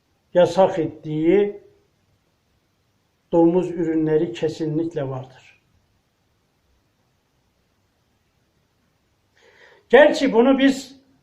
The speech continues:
çok evvelden de biliyoruz. İmam-ı Rabbani Hazretleri bundan dört yüz yıl evvel yaşamış bir Evliyaullah, Müceddid'in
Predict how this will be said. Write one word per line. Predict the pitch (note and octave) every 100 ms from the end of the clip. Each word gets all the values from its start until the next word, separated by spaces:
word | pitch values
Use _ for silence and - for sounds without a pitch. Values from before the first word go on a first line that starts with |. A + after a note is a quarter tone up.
| _
çok | - C4+ A#3
evvelden | A#3+ A3+ B3+ B3+ D4 A#3
de | G#3+
biliyoruz. | G3+ G3 G3 F#3 - -
İmam-ı | A3+ A#3+ A#3 A#3+
Rabbani | A#3+ - A#3+
Hazretleri | A#3+ A3+ A3+ A#3 A3+ A#3 A#3 A3
bundan | A3+ A#3 A3+
dört | A#3+ A#3 A#3
yüz | A#3+ G3
yıl | A#3
evvel | - A3+ A#3 A3+
yaşamış | A3+ A3+ A3+ A3+ -
bir | A3+
Evliyaullah, | A3 G#3+ G#3+ A3+ A3 A3 A3 G#3+ F#3
Müceddid'in | G3 G#3 A#3 A3+ A3 A#3 G#3